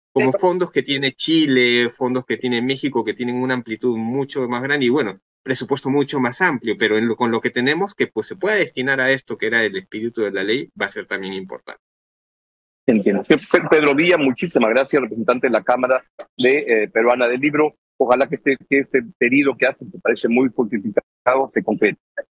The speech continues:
Speaker 2: Le deseo un buen día y estaremos atentos a, a la, a las decisiones que se tomen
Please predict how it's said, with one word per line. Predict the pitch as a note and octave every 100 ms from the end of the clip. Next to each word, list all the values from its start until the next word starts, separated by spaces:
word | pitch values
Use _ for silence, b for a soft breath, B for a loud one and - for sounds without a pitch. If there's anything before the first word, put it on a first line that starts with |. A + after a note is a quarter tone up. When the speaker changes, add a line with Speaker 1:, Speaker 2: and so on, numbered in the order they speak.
| -
Speaker 2:
Le | B2
deseo | A#2 D3+
un | C#3+
buen | C#3+
día | D3 D#3+ D#3+ C#3
y | A2 G#2+
estaremos | - B2+ C3+
atentos | A#2 A#2 B2+ B2+
a, | A#2+
a | G#2+ A2 A2
la, | G#2+ G#2
a | G#2
las | A2
decisiones | A2 A2+ C3 B2
que | A2+
se | G#2
tomen | B2 A#2 A#2+